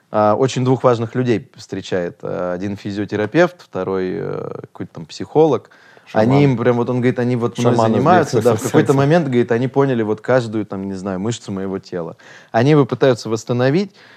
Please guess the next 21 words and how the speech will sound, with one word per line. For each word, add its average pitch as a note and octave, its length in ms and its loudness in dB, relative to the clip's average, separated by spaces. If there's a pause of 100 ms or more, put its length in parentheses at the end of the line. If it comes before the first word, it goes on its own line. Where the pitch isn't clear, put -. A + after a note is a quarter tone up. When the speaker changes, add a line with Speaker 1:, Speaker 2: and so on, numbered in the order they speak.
(140)
Speaker 1:
В A#2+ 80 2
итоге D3+ 240 6
он C#3+ 100 2
понимает, C#3+ 440 4
что - 180 -4
он G#2 120 -2
более-менее A2 600 2
готов. G#2+ 500 2
Дель G#2+ 180 -2
Боске A2 360 0
его G2 120 -2
вызывает. A#2 500 2
В - 40 -20
первом C3+ 260 2
же A2+ 120 -6
контрольном A#2 480 0
матче G#2+ 400 -4
он F#2 120 -10
получает F#2 480 -8
опять F2 280 -12
травму. C3+ 560 2